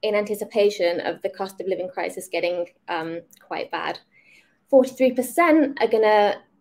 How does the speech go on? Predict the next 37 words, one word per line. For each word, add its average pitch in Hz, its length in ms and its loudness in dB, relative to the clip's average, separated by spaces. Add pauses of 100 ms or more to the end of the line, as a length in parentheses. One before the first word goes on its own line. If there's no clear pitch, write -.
(160)
plan 208 260 0
to - 80 -8
buy 196 200 0
the 196 80 2
same 240 220 2
that - 80 0
they 220 200 2
did 208 40 -4
last 240 460 4
year, 311 280 2
but - 120 2
let's 202 180 2
also 240 220 2
bear 220 160 0
in 208 60 0
mind 196 200 0
that - 80 -2
last 208 200 -4
year 196 60 -2
we 196 100 2
also 196 140 -4
had 202 100 -8
a 196 40 -8
pandemic, 175 600 -2
so 202 160 2
that - 200 -2
doesn't 202 220 -6
necessarily 196 560 0
mean 202 260 2
that 202 100 0
they're 196 100 -2
spending 190 360 -4
the 185 80 0
way 185 100 2
they 180 220 0
usually 220 380 -2
do. 254 300 2